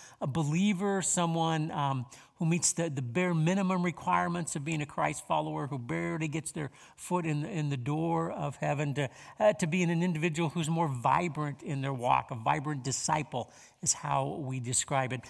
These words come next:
And vibrant in the sense that they're actively engaged in, in a day-to-day pursuit of Jesus and drawing closer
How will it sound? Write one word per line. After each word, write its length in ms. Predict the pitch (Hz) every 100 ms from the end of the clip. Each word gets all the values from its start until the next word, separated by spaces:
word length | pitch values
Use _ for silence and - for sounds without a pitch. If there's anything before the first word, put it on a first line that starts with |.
| - -
And 100 | 151
vibrant 400 | 220 277 214 190
in 60 |
the 80 | 165
sense 340 | - 190 180
that 240 | - 160 139
they're 100 | 160
actively 600 | 175 - - 156 160 165
engaged 760 | 151 123 143 156 113 101 - - - -
in, 100 | 175
in 160 | - 151
a 60 | 139
day-to-day 640 | 113 143 180 - 147 156
pursuit 520 | 143 131 - 175 147 - - - -
of 260 | 202 147
Jesus 480 | 117 143 151 151 -
and 140 | 131 117
drawing 320 | 135 135 127
closer 640 | - 156 151 135 143 127